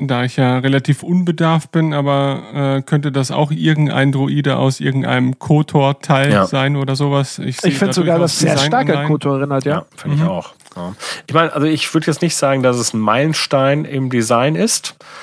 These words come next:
Speaker 2: aber gerade weil es halt die Neue Republik repräsentiert, finde ich eigentlich ganz gut, dass es eben nicht so, ja,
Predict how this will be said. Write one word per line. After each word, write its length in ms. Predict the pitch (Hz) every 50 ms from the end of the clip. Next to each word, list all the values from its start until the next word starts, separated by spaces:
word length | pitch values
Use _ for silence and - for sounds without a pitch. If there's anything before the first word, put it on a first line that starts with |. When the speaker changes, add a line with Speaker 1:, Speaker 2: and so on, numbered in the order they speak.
| - - - - _ -
Speaker 2:
aber 600 | - 113 120 127 143 151 147 147 151 151 156 151 - - - - _ -
gerade 800 | 120 104 107 113 127 147 160 156 160 160 160 165 170 170 165 - _ _ _ _
weil 260 | - 107 110 123 131 123
es 260 | 139 131 - - -
halt 280 | 123 120 120 117 -
die 60 | 123 110
Neue 340 | 110 120 135 156 165 160 147
Republik 800 | 151 143 - - 131 127 123 135 160 180 165 - - - - - _ _ _ _ -
repräsentiert, 1080 | 107 107 104 - - - 101 90 90 90 - - - - 104 92 80 71 - - - - - - - - - - - - _ -
finde 240 | - - 123 135
ich 160 | 135 - - 104
eigentlich 220 | 120 139 147 -
ganz 280 | - 139 135 - - -
gut, 280 | - 139 151 156 156 -
dass 160 | 127 - -
es 100 | - - -
eben 320 | 143 123 123 123 117 107 -
nicht 340 | 135 139 139 135 - - -
so, 800 | - 120 123 123 123 123 123 123 123 123 123 120 120 117 113 - _ _ _ _ - _ _ _ _ _ _ _
ja, 680 | - 107 110 110 110 113 113 113 113 107 95 - -